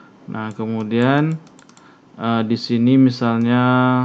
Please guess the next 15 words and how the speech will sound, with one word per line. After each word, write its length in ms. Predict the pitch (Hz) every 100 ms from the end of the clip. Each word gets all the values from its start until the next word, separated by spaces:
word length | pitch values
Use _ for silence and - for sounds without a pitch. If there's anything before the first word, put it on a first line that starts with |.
| 123 117
memori 640 | 110 110 110 110 110 -
utamanya, 720 | 104 110 113 110 95 98 120
main 240 | 117 107 104
memorinya, 720 | 104 101 101 101 101 110 123
ya. 60 | 127 - - _ _ _ _ _ _ - _ _ - - - _ - - - - -
<coughs> 320 | - - 127 - - - - - - - - - - - - _ _ - _ 185 139 123 - - 131
Main 160 | 117 113 110
memory 400 | 113 107 110 98
itu 160 | 135
dia 160 | 123 123
ada 160 | 117
blok-bloknya, 1040 | 104 110 98 104 107 92 98 104 117 120 120
kan, 240 | 127 120
gitu, 320 | 104 101 113
kan. 320 | 104 123 139